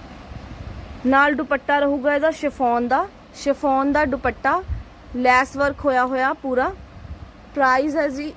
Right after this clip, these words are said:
ਇਸ ਦਾ ਸਿਰਫ ਛੇ ਸੌ, ਪ੍ਰਾਈਸ ਰਹੂਗਾ ਇਹਦਾ ਸਿਰਫ ਛੇ ਸੌ। ਤੇ ਵਰਕ ਬਹੁਤ ਹੀ ਅੱਛਾ ਹੋਇਆ ਹੋਇਆ, ਔਰਗੈਨਿਕ ਬਣੇਗਾ ਇਹ, ਬਹੁਤ ਹੀ ਵਧੀਆ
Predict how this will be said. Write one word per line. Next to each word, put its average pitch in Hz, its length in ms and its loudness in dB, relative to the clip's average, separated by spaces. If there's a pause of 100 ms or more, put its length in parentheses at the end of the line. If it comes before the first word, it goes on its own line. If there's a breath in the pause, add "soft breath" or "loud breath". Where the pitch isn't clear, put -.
(140)
ਇਸ 262 100 -4
ਦਾ 269 180 -2
ਸਿਰਫ 294 400 -4 (140)
ਛੇ 233 240 2
ਸੌ, 165 240 -8 (880)
ਪ੍ਰਾਈਸ 277 440 2
ਰਹੂਗਾ 294 420 2
ਇਹਦਾ 302 180 2
ਸਿਰਫ 311 380 -4 (120)
ਛੇ 254 280 0
ਸੌ। 302 320 -2 (580)
ਤੇ 302 80 -2 (120)
ਵਰਕ 269 300 0
ਬਹੁਤ 262 480 -2
ਹੀ 302 100 -2
ਅੱਛਾ 285 280 -2
ਹੋਇਆ 269 240 0
ਹੋਇਆ, 277 400 0
ਔਰਗੈਨਿਕ 262 500 2
ਬਣੇਗਾ 247 400 2
ਇਹ, 277 260 -2 (560)
ਬਹੁਤ 262 460 2
ਹੀ 339 60 2
ਵਧੀਆ 277 380 4